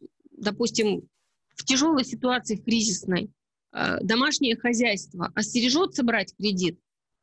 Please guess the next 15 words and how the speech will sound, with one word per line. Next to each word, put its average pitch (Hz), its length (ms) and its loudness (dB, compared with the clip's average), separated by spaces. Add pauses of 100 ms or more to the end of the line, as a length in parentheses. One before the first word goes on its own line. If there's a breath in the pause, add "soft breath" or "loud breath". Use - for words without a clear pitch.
(520)
ну, 233 120 2
потому 254 320 2
что 226 180 0
оно 226 200 2
думает, 254 420 2
как 214 220 -2
оно 202 160 0
будет 196 240 0
расплачиваться, 226 840 0
и 180 340 2 (280 loud breath)
уж 208 140 0
лучше 262 360 2
я, 208 280 0
наверное, 196 640 2
там, 180 320 -2